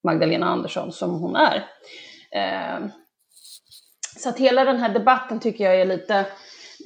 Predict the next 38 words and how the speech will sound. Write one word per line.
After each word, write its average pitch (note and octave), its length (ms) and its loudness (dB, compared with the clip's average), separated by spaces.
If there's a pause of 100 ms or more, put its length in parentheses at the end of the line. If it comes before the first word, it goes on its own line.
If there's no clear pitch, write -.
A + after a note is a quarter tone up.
(240)
Det G#3+ 180 -4
är B3 40 0
väl, B3 220 -2 (140)
det B3 60 -2
är C4 40 0
väl B3+ 200 -2
så A#3+ 240 6
att A3+ 100 4
det B3 60 0
finns A#3 360 -2 (200)
ytterst C4 540 2
många G3 280 0
kompetenta F#3 680 -2
kvinnor F#3+ 340 -4
som A3 200 0
inte A3 200 2
har F#3+ 80 -8
tagit G3+ 320 2
sig G#3+ 160 2
fram G3+ 440 2 (800)
på A3+ 80 6
grund B3+ 360 8
av F3 120 4
att F#3 120 2
de F#3 160 0
just F3+ 200 -2
är F#3+ 40 -8
kvinnor. A3 480 2 (1080)
Eh, G2+ 380 4
och - 360 -2 (180)
jag G#3+ 120 0
menar, G#3 160 0
tittar A3+ 320 2
du G3+ 100 2
på G3 340 2 (160)
både F#3+ 220 0
drev A#3+ 520 4
och, G3+ 460 4